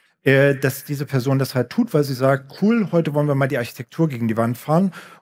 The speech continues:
und, äh, deswegen treffen wir halt diese Entscheidung." Denn üblicherweise ist es eben so, dass halt Teams und Projekte gemeinsam gewinnen oder verlieren.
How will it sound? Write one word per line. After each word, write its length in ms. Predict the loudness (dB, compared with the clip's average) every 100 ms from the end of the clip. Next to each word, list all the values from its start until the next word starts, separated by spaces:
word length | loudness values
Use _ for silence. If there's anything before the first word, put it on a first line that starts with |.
| -2
und, 400 | 0 2 0 -4
äh, 140 | -2 2
deswegen 480 | 0 0 -2 -2
treffen 260 | -2 -2 0
wir 60 | 0
halt 120 | 0
diese 180 | 0 -2
Entscheidung." 640 | -2 0 2 4 2 0 -4 -20 -20 _ 0
Denn 200 | 0 2
üblicherweise 640 | 0 0 2 4 4 4
ist 140 | -2
es 120 | -4 -4
eben 220 | 0 0
so, 160 | 0
dass 200 | 0 0
halt 200 | 0 -2
Teams 340 | -2 2 2 2
und 100 | -2
Projekte 460 | 2 0 0 -4
gemeinsam 500 | -4 0 2 2 0
gewinnen 300 | 0 2 2
oder 160 | 2 -2
verlieren. 560 | -2 -4 2 4 4